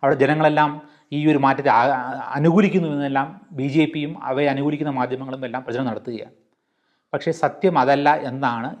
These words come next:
ഈ ഇലക്ഷൻ റിസൾട്ട് നമുക്ക് കാണുന്നത്. ഇപ്പോൾ നമുക്ക് നോക്കേണ്ട ഒരു പ്രധാന കാര്യം എന്ന് പറയുന്നത്, കാശ്മീരിലെ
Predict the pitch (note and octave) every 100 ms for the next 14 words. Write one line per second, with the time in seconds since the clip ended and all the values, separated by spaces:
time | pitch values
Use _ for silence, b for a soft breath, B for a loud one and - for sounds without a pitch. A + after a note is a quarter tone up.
0 | F3+ E3 C3+ C3+ - C#3 A2 G#2+ B2 A2+
1 | - G#2+ - _ _ _ E3 F#3 F3 E3
2 | E3+ F3+ E3+ E3+ D3+ E3 F3 D#3+ D#3 C3
3 | E3 E3+ C3 A2 B2+ C#3+ B2+ A#2 A2+ G#2+
4 | G2+ A#2 - _ _ _ _ _ C#3 D#3+
5 | F#3 F3 B2+ A#2 C#3